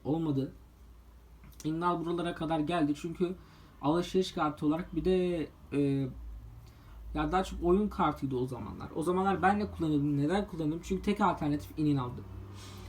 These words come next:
Ondan sonra Papara'yı alacaktım yani aklımda vardı. Ama dedim ki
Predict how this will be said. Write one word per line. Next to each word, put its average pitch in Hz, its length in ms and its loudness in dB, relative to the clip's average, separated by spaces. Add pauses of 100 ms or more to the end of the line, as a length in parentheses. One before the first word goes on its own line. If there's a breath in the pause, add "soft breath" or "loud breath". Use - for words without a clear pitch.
(140 loud breath)
Ondan 220 240 4
sonra 220 200 0
Papara'yı 214 380 4
alacaktım 175 500 4
yani 151 140 0
aklımda 185 520 4
vardı. 180 460 4 (360 loud breath)
Ama 190 240 4
dedim 247 260 4
ki 143 280 4